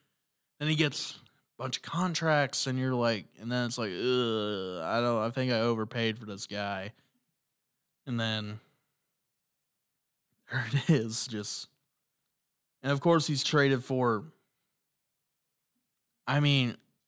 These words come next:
i-, is it safe to assume that Damian Lillard is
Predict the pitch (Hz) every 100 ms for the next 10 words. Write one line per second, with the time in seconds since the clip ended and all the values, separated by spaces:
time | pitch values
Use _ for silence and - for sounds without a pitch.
0 | _ 165 196 - 185 247 294 - - 202
1 | 214 208 175 - 175 185 165 127 160 175
2 | 143 147 160 160 151 139 135 -